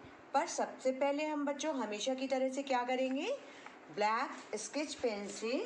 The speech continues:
इसकी आउटलाइन तैयार करेंगे। तो मेरे साथ साथ आप ब्लैक स्केच पेन से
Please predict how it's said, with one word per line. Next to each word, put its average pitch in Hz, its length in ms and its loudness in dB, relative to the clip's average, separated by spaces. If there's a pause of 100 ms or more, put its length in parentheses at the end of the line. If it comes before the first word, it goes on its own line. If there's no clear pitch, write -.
(560)
इसकी 262 480 -2 (560)
आउटलाइन 208 720 0 (640)
तैयार 208 460 2 (420)
करेंगे। 175 380 0
तो 190 180 -2
मेरे 240 260 4
साथ 285 220 2
साथ 330 520 -2
आप 196 320 2
ब्लैक 262 300 2
स्केच 233 320 -2
पेन 196 260 -2
से 381 240 0